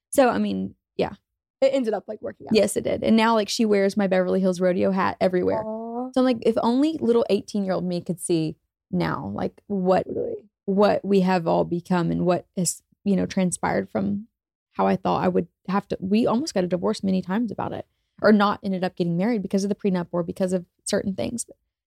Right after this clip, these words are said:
Speaker 1: I did not have a pot to piss in or a window to throw it out of when we met.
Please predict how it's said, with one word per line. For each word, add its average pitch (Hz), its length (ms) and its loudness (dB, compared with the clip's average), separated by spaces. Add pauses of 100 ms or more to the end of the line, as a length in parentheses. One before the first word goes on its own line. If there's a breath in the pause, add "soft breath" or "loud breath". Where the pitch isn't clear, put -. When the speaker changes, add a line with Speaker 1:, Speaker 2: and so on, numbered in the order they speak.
(120)
Speaker 1:
I 214 100 6
did 214 140 2
not 208 200 0
have 196 300 0
a 180 160 0
pot - 320 -8
to - 120 -20
piss 220 220 -2
in 220 120 -2
or 190 140 -2
a 180 60 0
window 185 240 0
to 190 80 -2
throw 208 200 -2
it 202 60 0
out - 140 -6
of 202 120 -10
when 214 280 -8
we 220 160 -4
met. 214 260 -4